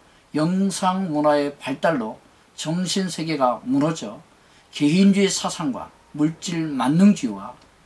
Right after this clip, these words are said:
쾌락주의를 심어주어 건강한 가치관이 전무한 상태로 변질되어지고 있습니다. 한국의 교육이 이미 교육의 기능을 상실된 상태라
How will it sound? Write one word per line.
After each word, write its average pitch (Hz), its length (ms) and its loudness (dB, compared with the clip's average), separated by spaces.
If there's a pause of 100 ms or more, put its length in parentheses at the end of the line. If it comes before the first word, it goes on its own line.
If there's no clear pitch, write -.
쾌락주의를 160 800 0 (200)
심어주어 160 680 -4 (420)
건강한 175 680 2
가치관이 151 760 -2
전무한 175 680 0
상태로 160 880 -2 (180)
변질되어지고 147 1040 0
있습니다. 123 480 -2 (840)
한국의 196 480 0
교육이 156 480 2 (120)
이미 170 420 4 (240)
교육의 160 380 0
기능을 185 540 -2 (480)
상실된 202 920 2 (440)
상태라 180 920 0